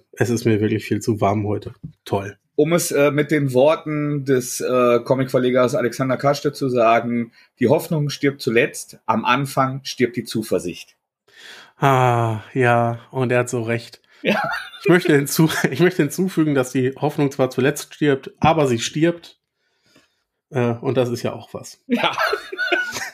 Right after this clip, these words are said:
Speaker 2: Ich find gut, dass wir positiv und lebensbejahend anfangen.
Speaker 1: Ja, du, heute ist mein Tag.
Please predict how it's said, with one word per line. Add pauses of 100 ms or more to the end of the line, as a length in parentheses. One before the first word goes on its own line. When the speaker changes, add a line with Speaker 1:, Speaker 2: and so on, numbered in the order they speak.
(760)
Speaker 2:
Ich
find
gut,
dass
wir
positiv
und
lebensbejahend
anfangen. (560)
Speaker 1:
Ja,
du,
heute
ist
mein
Tag.